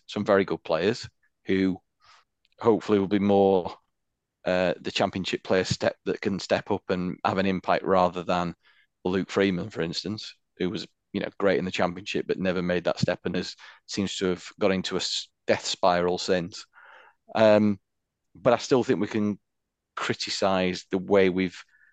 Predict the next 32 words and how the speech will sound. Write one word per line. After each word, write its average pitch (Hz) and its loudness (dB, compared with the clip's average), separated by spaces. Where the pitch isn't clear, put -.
let 101 4
this - -2
start 87 4
of 76 -4
the 82 -10
season 87 -2
go 90 2
with 82 -2
two 95 -2
games 85 0
that 82 -4
we 87 -6
could - -4
have 87 -4
got - -2
something 80 -10
from 80 0
if 92 -2
we'd 92 -6
got 85 4
a - 0
house 90 -2
in 85 -6
order 85 -2
better - -4
and 90 -8
sooner. 90 -4
And 104 2
even 107 6
if 104 0
we 104 2
do 104 4